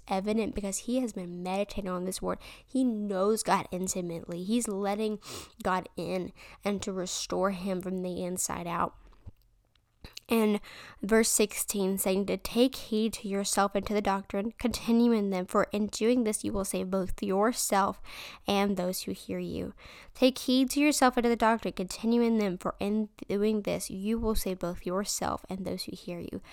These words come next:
That is so much, there is so much power in that verse. That if we take heed not to this world, like, remember in the beginning of this, remember,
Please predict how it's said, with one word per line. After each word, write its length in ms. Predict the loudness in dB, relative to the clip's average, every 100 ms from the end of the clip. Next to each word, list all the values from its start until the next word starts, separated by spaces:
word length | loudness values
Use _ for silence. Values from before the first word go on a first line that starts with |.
| -20 -18 -2
That 100 | 0
is 100 | 2
so 260 | 0 -2 -2
much, 300 | -6 -10 -2
there 160 | 2 2
is 80 | 0
so 200 | 0 2
much 200 | 2 -2
power 360 | -4 -4 -4
in 120 | -6
that 160 | -6 -8
verse. 480 | -8 -10 -10 -14 -14 _ _ -20 -18 -6 -4
That 120 | 0
if 100 | 2
we 160 | 2
take 300 | 2 0 0
heed 280 | -2 -6 -4 -2
not 340 | 2 2 2
to 120 | 0
this 240 | 2 0 2
world, 200 | 2 2
like, 140 | 0
remember 260 | 0 2 2
in 80 | 2
the 80 |
beginning 420 | 2 4 4 4 2
of 120 | 2
this, 400 | 0 0 -2 -4 0
remember, 340 | 2 4 2